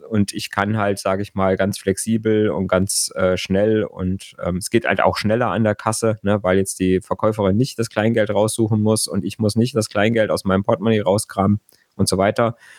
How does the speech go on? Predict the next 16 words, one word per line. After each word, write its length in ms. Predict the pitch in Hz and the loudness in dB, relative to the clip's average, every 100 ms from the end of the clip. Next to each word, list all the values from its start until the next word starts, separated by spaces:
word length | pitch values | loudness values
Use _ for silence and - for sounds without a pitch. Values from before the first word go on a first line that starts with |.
| - - | -16 -2
Und, 280 | 104 104 | 0 0
äh, 220 | 73 101 98 | 2 2 2
heute 200 | 101 104 | 0 0
kommt 240 | 104 98 | -2 0
halt 140 | 95 | -2
noch 140 | 95 - | -2 -2
der, 340 | 92 92 87 _ | 2 2 0 _
der 80 | 92 | 0
Sicherheitsgedanke 840 | 107 117 104 98 - 92 92 95 95 | 2 2 0 0 -2 0 0 0 0
dazu, 340 | 92 - 101 | 0 -2 -4
um 120 | 95 | -2
einfach 220 | - 107 | -2 -4
zu 120 | 101 92 | -4 0
sagen, 320 | 90 90 - _ _ | 2 2 -2 _ _
ich 200 | - - | -12 -4
will 360 | 92 95 95 | 0 2 2